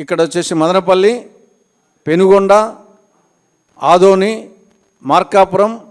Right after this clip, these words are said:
బాపట్ల, పాలకొల్లు, నర్సీపట్నం, పార్వతీపురం,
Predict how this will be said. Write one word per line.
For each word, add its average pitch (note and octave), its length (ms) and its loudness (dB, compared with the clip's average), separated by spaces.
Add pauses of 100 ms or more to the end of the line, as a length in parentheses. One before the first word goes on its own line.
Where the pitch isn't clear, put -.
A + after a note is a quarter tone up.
(540)
బాపట్ల, E3+ 520 0 (840)
పాలకొల్లు, F#3 580 2 (600)
నర్సీపట్నం, F#3 720 -2 (640)
పార్వతీపురం, F#3+ 640 0